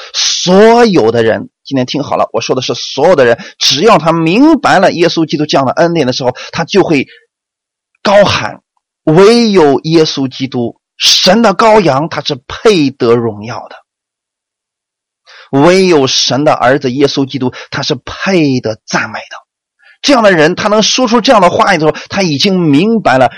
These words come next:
神这样巨大的恩典在他身上了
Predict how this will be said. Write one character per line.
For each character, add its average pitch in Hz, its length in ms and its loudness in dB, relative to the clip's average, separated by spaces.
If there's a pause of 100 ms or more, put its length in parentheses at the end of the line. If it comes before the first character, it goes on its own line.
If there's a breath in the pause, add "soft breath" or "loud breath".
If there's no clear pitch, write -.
(100)
神 143 480 -2
这 170 120 -2
样 120 280 -2 (360)
巨 180 360 -4
大 160 280 -4
的 127 100 -10
恩 143 220 -4
典 120 220 -12
在 127 160 -12
他 - 140 -14
身 120 280 -4
上 117 140 -10
了 - 60 -20